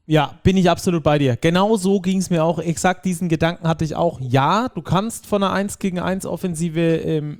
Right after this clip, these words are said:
leben, wenn du da nicht die, ähm, die ganz kreative, äh,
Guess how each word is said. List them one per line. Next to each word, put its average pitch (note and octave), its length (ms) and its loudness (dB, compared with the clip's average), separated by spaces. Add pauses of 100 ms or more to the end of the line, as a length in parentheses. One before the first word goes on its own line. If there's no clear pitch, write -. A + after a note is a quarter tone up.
leben, G3 540 2
wenn E3+ 120 0
du E3+ 80 -2
da E3 140 2
nicht E3+ 380 -4
die, D#3+ 340 4
ähm, C#3+ 1300 2
die C#3+ 120 0
ganz D#3+ 420 -2
kreative, D#3+ 920 4
äh, D3+ 420 -4